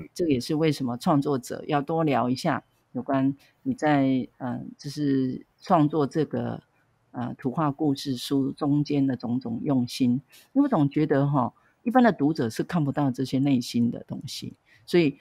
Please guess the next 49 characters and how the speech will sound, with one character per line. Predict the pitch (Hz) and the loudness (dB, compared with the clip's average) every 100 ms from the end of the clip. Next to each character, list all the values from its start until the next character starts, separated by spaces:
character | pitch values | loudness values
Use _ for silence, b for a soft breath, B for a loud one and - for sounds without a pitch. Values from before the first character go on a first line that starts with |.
| b | b
为 | 185 | 0
什 | 165 | 0
么 | 123 | -2
需 | 120 143 | -2 0
要 | 139 131 | 0 0
说 | 139 131 | 0 0
故 | 131 | 0
事？ | 120 - 123 - _ _ _ | -2 -6 -10 -10 _ _ _
因 | - 147 | 0 2
为， | 147 139 139 b _ _ - | 4 4 2 b _ _ -12
呃， | 127 131 - | -10 -10 -6
我 | 135 | -2
们 | 127 131 | 0 2
用 | 165 143 127 _ _ _ _ _ | 2 2 0 _ _ _ _ _
这 | - | 2
样 | 185 151 | 4 4
的 | 135 | 2
方 | 147 151 | 0 0
式 | - | 0
呢， | 135 120 | -2 -2
可 | - | -2
以 | 127 | -2
让 | 139 131 | 0 0
更 | 143 135 | 2 0
多 | 131 127 | 0 -2
人 | 120 110 120 - | -2 -4 -6 -6
可 | 139 | -2
以 | 131 120 | 0 0
去 | - 131 | 0 0
连 | 120 120 120 147 | 2 0 2 0
结， | - 107 - - | 0 -4 -4 -4
具 | 190 | -2
体 | - - | -2 -6
的 | 120 | -12
去 | 120 139 131 127 B _ | -4 0 0 -2 B _
了 | 135 123 127 | -6 -2 -2
解 | 131 - - | -4 -8 -6
以 | 139 | -2
外， | 127 120 - _ | -2 -2 -6 _
我 | 123 | -4
们 | 120 120 240 - _ | -2 -2 -4 -10 _
才 | - 127 | -4 -2
会 | 147 | -2
更 | 135 160 131 120 | -2 2 2 0
有 | 98 - b b b _ - | -4 -10 b b b _ -2
那 | 143 | 0
种 | 131 110 - | 0 -4 2
动 | 185 151 | 4 6
力， | 151 139 | 4 2